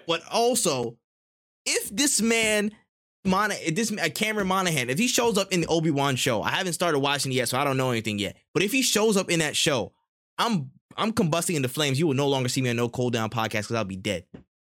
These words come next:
I'll be gone. I'm, I'm gonna be deceased. All right, that's just me. But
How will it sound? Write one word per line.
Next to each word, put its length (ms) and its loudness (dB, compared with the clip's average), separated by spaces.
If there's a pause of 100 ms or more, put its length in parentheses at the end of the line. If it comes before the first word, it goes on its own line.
I'll 80 -2
be 100 -2
gone. 360 -6 (460)
I'm, 160 -2
I'm 200 -2
gonna 140 0
be 100 -2
deceased. 560 -6
All 100 -4
right, 220 -2 (440)
that's 240 -2
just 180 -8
me. 280 -2 (420)
But 240 -2